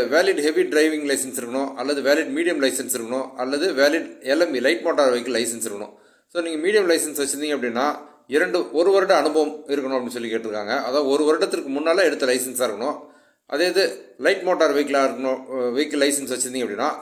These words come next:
இரண்டு வருடத்துக்கு முன்னால நீங்க வந்து லைசன்ஸ் எடுத்துருக்கணும் அப்படின்னு சொல்லியிருக்காங்க. ஓகே, இவங்களுக்கு வந்து ஃபிசிக்கல் வந்து good for both men and women.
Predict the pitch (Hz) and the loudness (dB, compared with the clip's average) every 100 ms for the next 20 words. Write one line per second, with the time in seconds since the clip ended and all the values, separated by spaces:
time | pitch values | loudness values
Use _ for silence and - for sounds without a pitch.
0 | 117 160 214 202 185 185 185 170 147 131 | -2 0 2 2 2 0 -2 -6 -2 0
1 | 190 - - - - 123 135 143 139 151 | 0 -2 -10 -16 -10 -4 0 2 2 0
2 | 127 120 117 110 113 104 98 101 90 90 | -4 -4 -6 -4 -4 -6 -8 -10 -10 -12
3 | 98 - _ _ _ _ _ _ _ _ | -14 -14 _ _ _ _ _ _ _ _
4 | _ _ _ 139 165 175 175 185 190 - | _ _ _ -4 -2 0 -2 -2 -2 -2
5 | 202 240 208 175 165 175 135 123 113 135 | -4 -2 2 2 4 4 2 0 -4 -4
6 | 175 143 - - 123 151 143 123 175 151 | -4 -4 -8 -18 -4 2 2 4 2 0
7 | 139 147 156 160 131 131 139 | -4 -2 -2 -4 -8 -6 -6